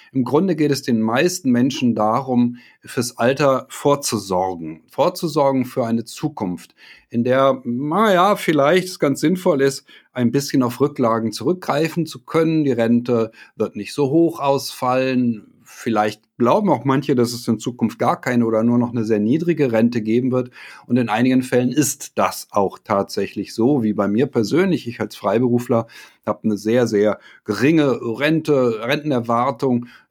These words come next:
Ähm, also mein Motiv zur Geldanlage war von Anfang an eben auch, mein eigenes Geld anzulegen. Also ich schreibe auf meinem Blog nicht, „Leute, kauft die Apple-Aktie“, sondern ich kaufe die, <laughs> ja, und dann schreibe ich darüber.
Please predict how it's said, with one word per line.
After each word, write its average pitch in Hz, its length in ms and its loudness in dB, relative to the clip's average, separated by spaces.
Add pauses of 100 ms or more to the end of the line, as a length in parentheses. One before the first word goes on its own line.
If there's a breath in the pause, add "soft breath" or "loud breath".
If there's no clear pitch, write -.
Ähm, 117 420 0
also 113 220 -4
mein 107 300 0
Motiv 170 640 2
zur 127 200 0
Geldanlage 113 720 0
war 104 140 0
von 98 180 -10
Anfang 113 400 -6
an 104 160 -8
eben 104 240 -8
auch, 98 280 -8 (260 soft breath)
mein 101 300 -8
eigenes 151 520 2
Geld 98 240 -2
anzulegen. 135 540 -2
Also 113 120 -2
ich 123 200 -6
schreibe 143 400 0
auf - 140 -4
meinem 123 300 0
Blog 123 280 0
nicht, 123 320 0 (160 loud breath)
„Leute, 123 260 0
kauft 117 240 -4
die 104 80 -8
Apple-Aktie“, 113 640 -2
sondern 117 240 -2
ich 123 180 -8
kaufe 269 460 2
die, 110 280 0
<laughs> - 80 -6
ja, 151 280 0
und 143 180 0
dann 131 160 -2
schreibe 107 320 -4
ich 107 80 -14
darüber. 107 460 -2